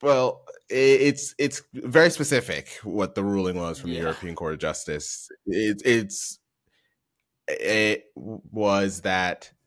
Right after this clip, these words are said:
Speaker 1: fifa and uefa's actions of trying to, you know, punish the clubs for joining that breakaway com-, um, competition was illegal.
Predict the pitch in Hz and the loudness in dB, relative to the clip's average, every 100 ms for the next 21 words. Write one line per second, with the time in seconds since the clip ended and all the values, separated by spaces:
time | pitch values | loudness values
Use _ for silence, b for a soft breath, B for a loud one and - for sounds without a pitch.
0 | _ _ _ _ _ _ _ _ 147 139 | _ _ _ _ _ _ _ _ -2 2
1 | 123 95 104 101 95 98 95 101 90 - | 2 2 0 0 2 2 0 -4 -4 -2
2 | 92 95 95 - 92 85 82 80 - 95 | 0 0 0 -6 -8 -8 -8 -10 -8 -6
3 | 85 80 80 - 92 78 76 69 - _ | -4 -6 -8 -10 -8 -6 -6 -10 -16 _
4 | _ - 85 - - 127 107 92 87 - | _ -14 -14 -14 -4 0 0 -2 -6 -8
5 | - 80 95 87 76 - - 90 82 80 | -8 -6 -2 -2 -4 -10 -6 -4 -2 -4
6 | 78 73 - 73 98 92 82 80 71 52 | -4 -8 -12 -6 -4 -2 -4 -6 -6 -8
7 | 80 76 80 76 92 - - 87 80 80 | -10 -8 -8 -8 -10 -10 -10 -10 -10 -8
8 | 90 78 - 107 87 85 80 78 _ _ | -8 -8 -8 -8 -6 -8 -10 -12 _ _
9 | 104 98 98 - 95 92 82 67 71 | -4 -2 -2 -4 -4 -4 -8 -8 -10